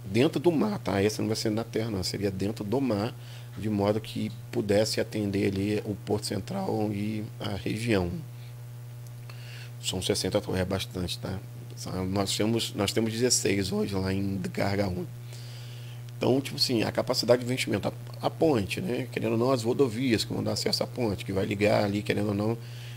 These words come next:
vai ligar São João da Barra, o Porto, a Rodovia do Sol, pelo li-, pelo litoral. É, a ferrovia, tá? Que também vai passar ali pra fazer a ligação de todos os portos. Com certeza deve passar na porta do Porto do Açúcar, deve passar no Porto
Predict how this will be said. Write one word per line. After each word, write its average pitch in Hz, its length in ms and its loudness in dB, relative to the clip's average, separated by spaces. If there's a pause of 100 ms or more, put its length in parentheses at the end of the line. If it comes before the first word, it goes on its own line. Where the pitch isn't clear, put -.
vai 98 220 2
ligar 104 800 2
São 107 200 2
João 104 200 0
da 98 100 2
Barra, 107 220 4
o 95 60 2
Porto, 120 440 2
a - 80 2
Rodovia 98 380 2
do 95 80 -4
Sol, 110 320 2
pelo - 240 0
li-, 95 180 -2 (100)
pelo 101 240 0
litoral. 98 560 0 (800)
É, 98 180 0
a 101 100 0
ferrovia, 127 680 4 (300)
tá? 113 300 -2 (400)
Que - 60 -12
também 98 300 2
vai 101 120 4
passar 104 360 2
ali 104 160 4
pra 101 160 0
fazer 101 260 0
a - 20 4
ligação 101 400 2
de 101 100 0
todos 110 260 0
os 113 120 -6
portos. - 340 4
Com - 160 -6
certeza 101 400 -2
deve 104 140 2
passar 110 260 -2
na 104 80 0
porta - 380 0 (420)
do - 80 -4
Porto 117 240 4
do 104 80 4
Açúcar, 127 400 2
deve 95 140 0
passar 98 320 -4
no 90 80 -4
Porto 107 480 0